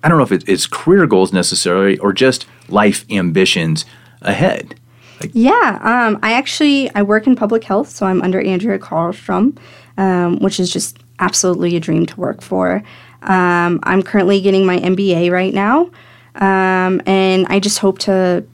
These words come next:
Speaker 2: move up in public health. Um, I really enjoy that line of work, being able to help our community. Um, but I, I wouldn't say I have, like, a pinpoint goal, um, 'cause it's all so new.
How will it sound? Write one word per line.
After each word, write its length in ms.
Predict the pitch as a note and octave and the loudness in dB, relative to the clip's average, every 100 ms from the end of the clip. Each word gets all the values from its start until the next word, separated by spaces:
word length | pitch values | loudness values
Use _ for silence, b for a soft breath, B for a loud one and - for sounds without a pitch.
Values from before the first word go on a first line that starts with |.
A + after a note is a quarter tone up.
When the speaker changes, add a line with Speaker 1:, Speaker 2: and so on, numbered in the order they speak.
| - | -10
Speaker 2:
move 280 | A3 G3+ F#3+ | 0 0 2
up 180 | F#3 G3 | 0 2
in 80 | A#3+ | 0
public 300 | B3 B3 B3 | 0 -2 0
health. 480 | B3 C#4+ D#4 _ - | 0 0 -2 _ -6
Um, 320 | G3 F3+ F3+ | -2 0 0
I 100 | F3+ | -2
really 320 | F#3+ G#3+ G#3 | 0 2 4
enjoy 380 | F#3+ F3 E3+ F3 | 2 0 -2 0
that 320 | F3 F3 F3 | 0 0 -2
line 240 | F3+ F3 F3+ | -2 0 -2
of 140 | F3+ | -2
work, 240 | E3+ F3+ - | -2 -2 -6
being 240 | - F3+ F3 | -2 0 0
able 200 | E3 E3 | 0 -2
to 220 | E3+ D#3+ B B B - | -2 -2 B B B -6
help 220 | F#3 F#3 | -4 -2
our 100 | F3+ | -2
community. 680 | - F#3+ F3+ F#3 G#3 A#3+ B B B B - | 0 2 2 0 0 -2 B B B B -4
Um, 680 | F#3 F3 F3 E3+ E3 G#3 A#3+ b b - _ G#3 | -2 0 0 0 -2 -4 -8 b b -20 _ -6
but 280 | - F#3+ - | 0 0 0
I, 220 | G#3 A3 G#3+ | 0 0 0
I 140 | - G#3 | 0 0
wouldn't 220 | A#3+ B3+ | 2 2
say 120 | A3+ | 2
I 120 | G3 | -2
have, 300 | F#3 - F#3 | -2 -2 -2
like, 160 | E3+ E3 | -2 -2
a 260 | E3 D3+ - _ | -2 -4 -6 _
pinpoint 960 | - G3 F#3+ - F3+ F3+ F3 - - - _ _ | -4 -2 -2 -2 0 0 0 -4 -14 -16 _ _
goal, 540 | F#3+ F3+ G#3+ D4 D#4+ B B B - | 2 4 4 2 -2 B B B -6
um, 260 | F3 E3 D#3+ | -2 0 0
'cause 200 | G3 G3 | -2 -2
it's 140 | D#3+ | -2
all 160 | E3 F3 | -2 -2
so 220 | - F3+ | -2 0
new. 380 | F3 F3 G#3 | 2 2 0